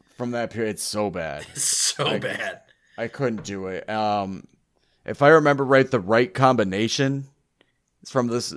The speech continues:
Speaker 1: this era, and that was one of my favorite Porter Wagner Dolly ones, but I have a feeling it might have just been a time and place kind of thing for me. Like, when it was
Speaker 2: Oh,
Speaker 1: playing,
Speaker 2: Right
Speaker 1: it just, like,
Speaker 2: Combination during
Speaker 1: worked.
Speaker 2: the Midnight Oil.
Speaker 1: Yeah,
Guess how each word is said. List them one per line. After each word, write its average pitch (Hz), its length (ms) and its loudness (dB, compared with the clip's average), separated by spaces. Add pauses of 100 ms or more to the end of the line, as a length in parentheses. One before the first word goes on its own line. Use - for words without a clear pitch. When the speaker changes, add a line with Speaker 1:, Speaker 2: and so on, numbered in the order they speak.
Speaker 1:
this 107 320 -6
era, 123 520 4
and 101 200 -4
that 104 160 0
was 98 180 -2
one 117 160 0
of 110 60 -2
my 98 160 -4
favorite 104 640 -2 (180)
Porter 110 320 -2
Wagner 98 760 -6 (720)
Dolly 113 300 2
ones, 123 380 0
but 107 140 -2
I 104 80 -2
have 104 120 -2
a 95 40 -10
feeling 107 360 -4
it 95 80 -8
might 101 160 -4
have 92 100 -6
just 98 200 -8
been 95 100 -6
a 87 60 -10
time 95 280 -8
and 80 120 -12
place 90 320 -8
kind 87 180 -10
of 90 100 -14
thing 92 200 -10
for 98 260 -8
me. 104 200 -6 (920)
Like, 101 180 -8
when 110 100 -2
it 113 60 -4
was 123 120 0
Speaker 2:
Oh, 120 60 0
Speaker 1:
playing, 120 320 4
Speaker 2:
Right 120 140 2
Speaker 1:
it 104 120 -2
just, 110 180 -2
like, 101 160 -2
Speaker 2:
Combination 95 40 -8
during 98 40 -6
Speaker 1:
worked. 104 300 -2
Speaker 2:
the 101 60 -8
Midnight 101 300 -12
Oil. 90 420 -16 (1400)
Speaker 1:
Yeah, 113 300 0